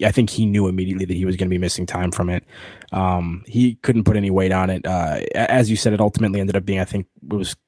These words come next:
classified as, like, a severe leg contusion. Um, so some internal bleeding going on there, and he's, he's gonna be out for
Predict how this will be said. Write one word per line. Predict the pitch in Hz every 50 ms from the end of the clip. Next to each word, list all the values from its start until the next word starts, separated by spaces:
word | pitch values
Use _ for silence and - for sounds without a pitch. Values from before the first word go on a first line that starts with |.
| _ _ _ _ _ _ _ _ _ _ -
classified | - - 110 101 - - 101
as, | 95 85
like, | - 95
a | 92
severe | - - 101 98 104 104 101 98 92
leg | 85 92 92 95 92
contusion. | - 110 101 - 113 110 107 104 117 110 101 - - _ - - - - - - - - _ -
Um, | 113 107 120 107 101 95 95 92 92 - _ _ _ _ _ _ _ -
so | - - - 117 104 101 98 98 95 92 - _ _ -
some | - - 104
internal | 101 98 - - 113 107
bleeding | 101 92 101 104 101 101 101
going | 98 101 98 98 98
on | 98 95 95
there, | 95 92 95 92 92
and | 90 90 87 -
he's, | 55 - 92 101 98 98
he's | 131 135 131 135
gonna | 127 151 139 131
be | 110 117 117 113
out | 110 110 110 104 -
for | - - - 107 104 101 98 95 92 92 92